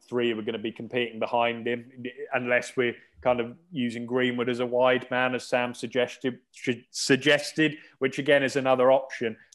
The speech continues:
Do we think one of those three behind Kane will miss out?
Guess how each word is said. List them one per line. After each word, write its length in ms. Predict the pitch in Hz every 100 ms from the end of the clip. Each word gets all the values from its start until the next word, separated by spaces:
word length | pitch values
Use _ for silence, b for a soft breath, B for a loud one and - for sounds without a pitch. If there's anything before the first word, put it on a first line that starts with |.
| -
Do 80 |
we 100 | 143
think 440 | 143 147 143 156 - _
one 240 | 127 131
of 100 | 123
those 300 | 120 120 117 -
three 260 | - 127 123
behind 480 | 117 117 120 117 113
Kane 360 | 131 120 120
will 240 | 117 120 120
miss 320 | 120 120 -
out? 300 | 127 131 131